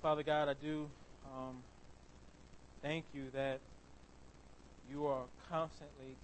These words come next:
constantly at work in our lives. I praise you that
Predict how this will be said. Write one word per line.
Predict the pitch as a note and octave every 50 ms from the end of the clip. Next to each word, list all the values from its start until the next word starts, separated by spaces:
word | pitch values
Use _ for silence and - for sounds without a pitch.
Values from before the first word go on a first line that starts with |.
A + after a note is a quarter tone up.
| - -
constantly | D3+ C#3 C#3 C3 - - C3+ B2+ A#2 B2 B2 B2 A#2+
at | A#2+ A#2+ G2 A2
work | A#2+ A#2 A2 G#2 - - - - - - - - - - - - - - - - - - - - - - - - - - - - - -
in | A#2+ B2
our | A#2 A#2+
lives. | A#2+ B2 B2 B2+ B2+ B2+ B2+ B2+ B2 - - - - - - - - - - - - - - - - - - - - - - - - - - - - - -
I | B2 - -
praise | D3+ D#3 D3+ D#3 D3+ C#3 C3
you | C#3 C#3 C3
that | C#3+ C#3 C3+ C3+